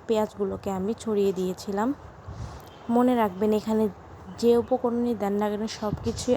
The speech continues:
আগে থেকে রোদ্রে শুকাতে হবে। আমি এগুলো রোদ্রে শুকানোর জন্য প্রস্তুত করছি। তারপরে এই যে কাঁচা ঝুরি আমগুলোকেও আমি যে আমগুলোকে ঝুরি করেছিলাম সেগুলো আমি ডালায় করে এই যে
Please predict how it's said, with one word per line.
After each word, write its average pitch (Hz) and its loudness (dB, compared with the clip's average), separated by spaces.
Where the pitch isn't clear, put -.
আগে 196 -2
থেকে 208 -2
রোদ্রে 214 2
শুকাতে 202 -4
হবে। 180 2
আমি 190 -2
এগুলো 208 2
রোদ্রে 214 -2
শুকানোর 202 -2
জন্য 220 0
প্রস্তুত 233 -4
করছি। 190 0
তারপরে 220 0
এই 220 6
যে 208 2
কাঁচা 220 2
ঝুরি 208 2
আমগুলোকেও 214 0
আমি 196 0
যে 190 -4
আমগুলোকে 196 -2
ঝুরি 208 0
করেছিলাম 202 -2
সেগুলো 208 0
আমি 196 0
ডালায় 196 2
করে 208 6
এই 202 6
যে 196 4